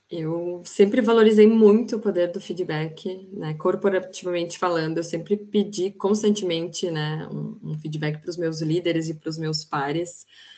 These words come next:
É, mas eu percebo, assim, claramente, olhando pra trás, que eu levava muito pro pessoal.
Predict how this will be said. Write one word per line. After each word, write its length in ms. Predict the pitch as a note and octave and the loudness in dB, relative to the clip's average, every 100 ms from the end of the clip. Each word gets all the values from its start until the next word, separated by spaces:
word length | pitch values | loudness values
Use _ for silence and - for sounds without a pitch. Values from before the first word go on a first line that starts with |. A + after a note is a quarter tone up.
| _ _ | _ _
É, 400 | D3+ D3+ D3+ D3 | -6 -2 -2 -4
mas 300 | D3+ D#3+ F3 | -4 -2 0
eu 100 | F3+ | 2
percebo, 460 | G3 G3+ F#3 E3 E3+ | 0 -2 -2 0 0
assim, 260 | E3 D#3+ | -2 -6
claramente, 540 | E3 D#3+ G3+ E3+ E3 F3+ | -2 0 0 0 -2 -2
olhando 320 | E3 D#3+ E3 | -2 -2 -4
pra 220 | - F3+ | -4 -8
trás, 720 | - E3+ D#3+ D#3+ F3 - - | -4 -4 -2 -2 -6 -10 -20
que 280 | _ F3 F4 | _ -8 -4
eu 100 | E3+ | -2
levava 480 | E3+ E3+ E3 E3 F#3 | -2 -4 -4 -4 2
muito 420 | G#3+ G#3 G#3+ - | 8 8 6 -2
pro 120 | - | -10
pessoal. 520 | - E3 - C#3 C3 | -8 -8 -8 -8 -8